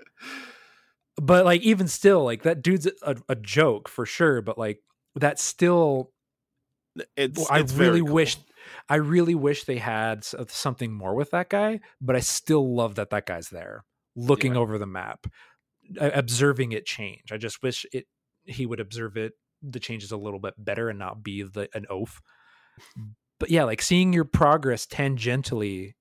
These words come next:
Speaker 1: in this hub of, like, "I did those things. That was w-, that's the area I did that. That's the corner I did that. I remember fighting the lost sinner here."
Speaker 2: Yeah.
Speaker 1: It's so
Speaker 2: Yeah.
Speaker 1: cool.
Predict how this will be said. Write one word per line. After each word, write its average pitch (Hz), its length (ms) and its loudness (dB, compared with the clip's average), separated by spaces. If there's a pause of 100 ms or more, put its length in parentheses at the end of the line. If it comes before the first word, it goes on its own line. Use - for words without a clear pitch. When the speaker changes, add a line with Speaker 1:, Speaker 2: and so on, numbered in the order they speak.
(160)
Speaker 1:
in 117 300 -4
this 110 200 -4
hub - 480 -4 (460)
of, 104 140 -8
like, 98 220 -6
"I 127 140 2
did 135 360 -2
those 120 260 -2
things. - 720 -8 (920)
That 143 220 2
was 139 120 -4
w-, 131 200 -6
that's 151 300 2
the 151 160 2
area 131 320 4
I 110 100 -2
did 107 260 -6
that. 85 280 -16 (640)
That's 147 200 0
the - 100 -8
corner 127 380 0
I 107 100 -2
did 98 280 -6
that. 87 220 -10
I 110 80 -4
remember 123 380 -2
fighting 113 400 -2
the 104 100 -8
lost 101 320 -6
sinner 53 320 -12
here." - 340 -14 (600)
Speaker 2:
Yeah. 101 260 -8 (540)
Speaker 1:
It's - 100 -8
so - 260 0
Speaker 2:
Yeah. 139 80 -2
Speaker 1:
cool. - 260 -4